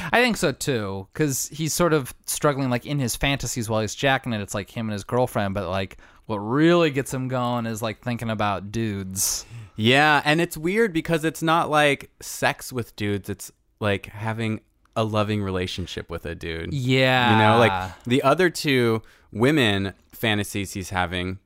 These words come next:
Speaker 2: one is, like, an S and M situation where it's two girls, like, tying him up and twisting his nipples, et cetera, and the other one is him, like,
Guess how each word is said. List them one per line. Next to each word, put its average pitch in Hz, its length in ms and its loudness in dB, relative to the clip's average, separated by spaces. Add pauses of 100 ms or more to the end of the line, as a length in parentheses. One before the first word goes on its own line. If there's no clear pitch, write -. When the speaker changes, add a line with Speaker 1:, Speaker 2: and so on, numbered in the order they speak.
(200)
Speaker 2:
one 117 300 4
is, 113 160 0
like, 107 200 2
an 101 120 -2
S 101 180 -4
and 107 100 -2
M 101 160 2
situation 98 600 -4
where 95 80 0
it's - 140 -8
two 98 180 -6
girls, 92 260 -4
like, 87 140 -6
tying 95 260 -2
him 92 140 -2
up 90 160 -6
and 87 200 -6
twisting 90 360 -6
his 85 100 -8
nipples, 90 320 -6
et 85 100 -12
cetera, 92 180 -2
and 92 80 -2
the 92 60 -2
other 107 140 -2
one 98 160 -2
is 87 140 -6
him, 92 200 -6
like, 87 280 -8